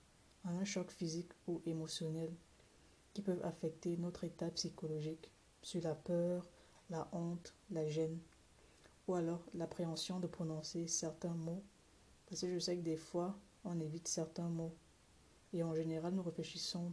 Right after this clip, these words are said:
trop. Nous réfléchissons tellement et c'est incroyable. Et c'est qui peut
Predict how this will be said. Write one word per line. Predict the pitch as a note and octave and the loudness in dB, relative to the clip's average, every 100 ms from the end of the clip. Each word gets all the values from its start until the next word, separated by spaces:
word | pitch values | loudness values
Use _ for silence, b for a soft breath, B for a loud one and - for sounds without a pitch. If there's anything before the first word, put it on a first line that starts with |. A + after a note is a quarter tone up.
| E3+ | -6
trop. | - - F#3 - - - - - - - - - - - - | -4 -2 -2 -4 -18 -20 -20 -20 -20 -20 -20 -20 -20 -18 0
Nous | G3 | 2
réfléchissons | F#3+ F#3 - E3 F#3 F3+ | 4 2 -2 -2 -2 -2
tellement | - D#3+ D#3+ E3 F#3 - - - - - E3+ | 2 2 4 0 -2 -6 -18 -20 -20 -6 -2
et | |
c'est | E3 E3+ D#3+ | 0 0 0
incroyable. | E3 D#3+ F3 E3+ E3+ E3+ B B B B - | 0 -2 0 2 2 -2 B B B B -4
Et | E3 | 0
c'est | F3+ | 0
qui | - G3+ | 4 2
peut | G3+ F#3 F3+ | 4 4 4